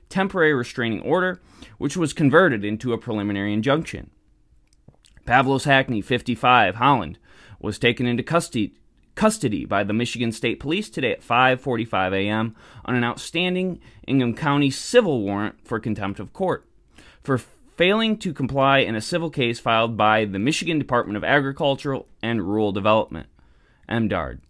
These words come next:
She was arrested without incident following a traffic stop on Lakewood Boulevard and a hundred sixtieth in Ottawa County.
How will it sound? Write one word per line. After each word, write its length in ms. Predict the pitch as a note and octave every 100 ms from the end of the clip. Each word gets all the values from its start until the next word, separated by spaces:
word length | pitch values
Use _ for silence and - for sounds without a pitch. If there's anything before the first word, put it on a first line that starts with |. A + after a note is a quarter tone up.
| _ _ - -
She 220 | - - D3+
was 160 | C#3
arrested 540 | C#3 D#3 F#3 - G#2+ F2
without 400 | G#2+ E3 D3 D3+
incident 460 | A#2 A2+ A2 C3+
following 280 | - A#2 A#2
a 40 | G#2+
traffic 400 | D#3+ D#3 D#3 -
stop 360 | - A2+ A#2 -
on 260 | A2+ G#2
Lakewood 380 | A#2 E3 G3 C#3
Boulevard 500 | A#2 B2+ A2+ A#2 A2+
and 180 | - G2+
a 40 |
hundred 300 | A#2 C3+ C3
sixtieth 640 | - A#2 - - A2+ A2 -
in 180 | A2+
Ottawa 360 | - G#2 G#2 G2+
County. 540 | - D3+ C3+ B2+ -